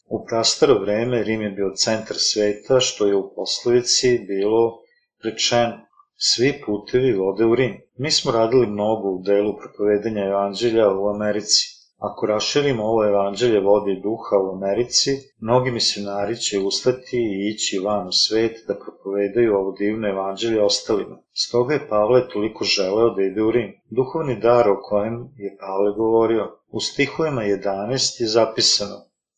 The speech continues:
„Jer želim videti vas, da vam dam kakav duhovni dar za vaše utvrđivanje.” Na šta je apostol Pavle mislio kad je govorio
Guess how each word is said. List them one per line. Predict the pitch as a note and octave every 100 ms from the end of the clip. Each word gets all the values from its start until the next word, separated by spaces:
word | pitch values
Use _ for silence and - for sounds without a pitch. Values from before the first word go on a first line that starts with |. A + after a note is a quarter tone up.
| _ _
„Jer | G#2+ G2+
želim | G2+ A2 B2 D3 C#3
videti | G#2 G#2 A2 - G2+
vas, | G2+ - - - _ -
da | G2 G#2
vam | G#2 G2
dam | B2 A2+ G2+
kakav | G2+ - G#2
duhovni | F#2+ G2+ - G2+ F2+
dar | F2 G2 G#2 A#2
za | G#2+ G2 F#2
vaše | G2 - A#2
utvrđivanje.” | A2 - G#2+ A2 A#2 A#2 G#2+ - _
Na | A#2 B2+
šta | C#3+ -
je | C#3
apostol | C3 C3 B2 - G2
Pavle | A2+ G#2+ G2+
mislio | G2 G2+ - - C3+ C3+ C3
kad | G#2+
je | G2
govorio | F#2+ G2+ G2 G2+ G#2 B2